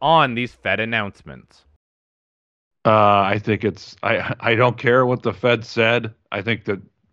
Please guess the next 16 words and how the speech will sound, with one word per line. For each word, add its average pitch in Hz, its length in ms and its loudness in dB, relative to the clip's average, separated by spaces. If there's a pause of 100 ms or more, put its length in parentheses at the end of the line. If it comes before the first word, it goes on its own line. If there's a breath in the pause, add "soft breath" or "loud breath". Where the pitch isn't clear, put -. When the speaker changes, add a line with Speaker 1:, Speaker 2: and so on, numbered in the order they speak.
Speaker 2:
press 113 300 0
conference 107 560 -2
is 90 240 -14
completely 117 540 -2
ridiculous, 98 720 -2
the 92 160 -6
whole 92 400 -2 (960 soft breath)
idea 104 460 2
that 98 160 -2
they 92 100 -6
need 95 160 -6
to 98 80 -4
have 95 140 -2
a 90 80 -8
press 104 320 0
conference. 117 640 0